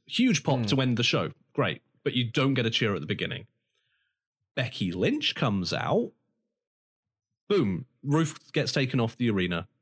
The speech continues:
Speaker 1: Simple
Speaker 2: Yeah.
Speaker 1: as that. And you get the huge cheer at the end when she beats Ronda.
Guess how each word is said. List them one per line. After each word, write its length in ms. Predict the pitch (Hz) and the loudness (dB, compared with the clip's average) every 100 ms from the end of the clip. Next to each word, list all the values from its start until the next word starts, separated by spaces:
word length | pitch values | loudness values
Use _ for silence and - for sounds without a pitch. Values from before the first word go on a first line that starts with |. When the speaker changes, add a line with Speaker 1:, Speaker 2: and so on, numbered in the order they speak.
| _ | _
Speaker 1:
Simple 300 | - 160 143 | -4 0 2
Speaker 2:
Yeah. 40 | 123 | 2
Speaker 1:
as 100 | 104 | 2
that. 260 | 92 87 - - - - _ _ - | -2 -2 -6 -20 -20 -20 _ _ -6
And 360 | 160 185 180 139 | -2 2 4 4
you 80 | 127 | 4
get 160 | 110 | 2
the 60 | 104 | 0
huge 260 | 113 104 | 0 0
cheer 240 | - 117 101 | 0 0 0
at 80 | 82 | 0
the 140 | 98 | 0
end 140 | 90 | 0
when 140 | 92 98 | 0 0
she 140 | - | -2
beats 260 | - 82 - | -2 -4 0
Ronda. 380 | 85 131 82 | 2 2 0